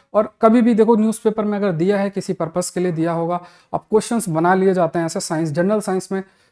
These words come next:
प्रश्न बिल्कुल आपके लिए ऐसे फ्रेम होते हैं। मेंस में जो है, इसमें कोई प्रश्न आपके लिए फ्रेम नहीं होता है इसमें, ये ध्यान में रखना।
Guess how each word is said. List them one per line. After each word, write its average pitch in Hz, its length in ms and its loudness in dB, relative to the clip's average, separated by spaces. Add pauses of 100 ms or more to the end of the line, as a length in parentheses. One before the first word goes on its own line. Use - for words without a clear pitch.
(140)
प्रश्न 185 280 -2
बिल्कुल 175 300 2
आपके 175 240 0
लिए 175 100 0
ऐसे 170 160 -6
फ्रेम 160 320 -6
होते 147 180 -8
हैं। 190 120 -6 (280)
मेंस 240 360 2
में 233 140 2
जो 214 80 0
है, 214 160 0
इसमें 208 240 -4
कोई 196 180 2
प्रश्न 190 340 -4
आपके 160 240 -6
लिए 185 120 -2
फ्रेम 180 300 -4
नहीं 156 260 -2
होता 135 240 -10
है 131 100 -10
इसमें, 147 260 -12
ये 175 100 0
ध्यान 156 200 -2
में 139 100 -6
रखना। 135 260 -14